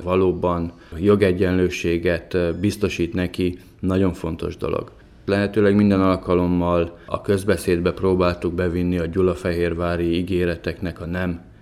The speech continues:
teljesítését. A közeljövő években, ö, ennek meg is lesz, ö, a pozitív eredménye.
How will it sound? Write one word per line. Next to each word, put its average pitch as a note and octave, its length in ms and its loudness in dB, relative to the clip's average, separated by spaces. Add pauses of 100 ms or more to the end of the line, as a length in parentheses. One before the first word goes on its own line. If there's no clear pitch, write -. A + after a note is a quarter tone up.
(100)
teljesítését. - 1040 -8 (320)
A E2 180 -6
közeljövő F2+ 800 0
években, F2 880 -2
ö, E2+ 120 -4 (200)
ennek F2+ 340 -4
meg F2+ 160 -2
is F2 160 -6
lesz, E2+ 420 -6
ö, D#2+ 120 -4 (200)
a - 80 -14
pozitív E2 500 -8
eredménye. D#2+ 600 -10